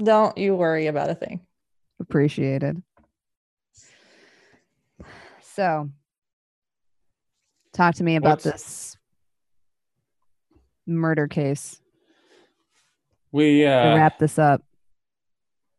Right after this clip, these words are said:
Speaker 2: Not this
Speaker 3: the
Speaker 2: conversation, but this case.
Speaker 3: Every, uh, everything points towards a Professor McTavish, uh, who was sleeping with the victim. We don't know if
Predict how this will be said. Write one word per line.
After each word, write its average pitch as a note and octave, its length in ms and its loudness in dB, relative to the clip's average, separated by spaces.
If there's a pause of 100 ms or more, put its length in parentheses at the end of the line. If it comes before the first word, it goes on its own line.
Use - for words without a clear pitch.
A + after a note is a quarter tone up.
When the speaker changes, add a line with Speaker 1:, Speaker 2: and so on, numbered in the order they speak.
(160)
Speaker 2:
Not F3+ 340 0
this E3 100 -2
Speaker 3:
the C3 160 4
Speaker 2:
conversation, D3+ 800 -6 (100)
but D3+ 120 -8
this C#3+ 180 -6
case. B2 520 -8 (680)
Speaker 3:
Every, C3 520 -2
uh, A2+ 480 -2 (440)
everything B2+ 480 -6
points A#2+ 380 -6
towards A2+ 380 -6
a A2 40 -12
Professor A2+ 480 -6
McTavish, G#2+ 680 -6 (920)
uh, G#2+ 320 -2
who A2 180 -8
was G#2 360 -10 (220)
sleeping B2 420 -6
with A#2 140 -6
the A#2+ 80 -6
victim. B2+ 580 -10
We A2+ 120 -8
don't A2+ 240 -4
know A2 320 -4
if A2 260 -8